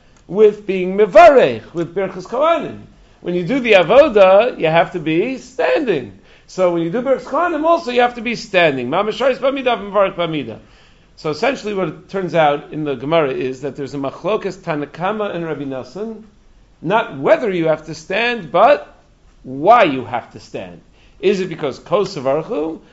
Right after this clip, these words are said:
or is it because of some link with Avoda? So it seems like it's a pretty open and shut case.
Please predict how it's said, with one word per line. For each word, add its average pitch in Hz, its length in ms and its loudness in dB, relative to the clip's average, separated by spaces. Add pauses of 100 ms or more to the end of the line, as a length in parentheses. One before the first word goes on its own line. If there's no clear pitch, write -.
(160)
or 196 100 2
is 214 80 0
it 202 80 -8
because 190 220 -8
of 185 120 -10
some 233 400 -6
link 277 380 -6 (280)
with 220 360 2
Avoda? 156 600 0 (320)
So 139 180 -8
it 123 80 -10
seems 208 320 -6
like 139 260 0
it's 123 180 -16
a 123 40 -20
pretty 147 240 -6
open 120 180 -6
and 120 100 -12
shut 123 240 -12
case. - 340 -10